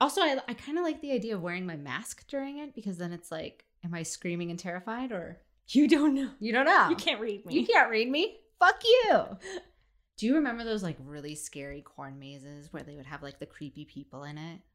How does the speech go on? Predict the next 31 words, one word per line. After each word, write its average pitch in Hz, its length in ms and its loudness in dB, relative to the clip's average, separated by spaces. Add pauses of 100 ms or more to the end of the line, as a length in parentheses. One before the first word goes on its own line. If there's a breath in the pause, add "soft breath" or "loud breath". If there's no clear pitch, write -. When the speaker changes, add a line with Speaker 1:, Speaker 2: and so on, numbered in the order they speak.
(140)
Speaker 1:
I 170 60 -8
think 233 180 -8
they 254 80 -2
had 170 220 -6
some 160 120 -8
of 160 60 -8
those 156 180 -10
in 147 120 -12
Indiana. 139 680 -14 (1200)
Speaker 2:
I've 202 240 -4
Speaker 1:
Like, 202 100 4
Speaker 2:
never 208 120 2
Speaker 1:
ne-, 240 100 2
Speaker 2:
been 190 140 -4
to 196 60 -2
Speaker 1:
ne-, 202 60 0
Speaker 2:
one, 165 80 -4
but 160 100 -10
that 190 180 2
sounds 160 180 -10
terrifying. 196 240 2
Speaker 1:
Necropolis. 208 600 -8
Necropolis? 254 800 0
Do 254 120 0
you 277 60 4
remember, 285 280 -2
like, 233 160 0
the - 160 -4
ads 151 220 -4
for - 120 -10
that? 180 300 -6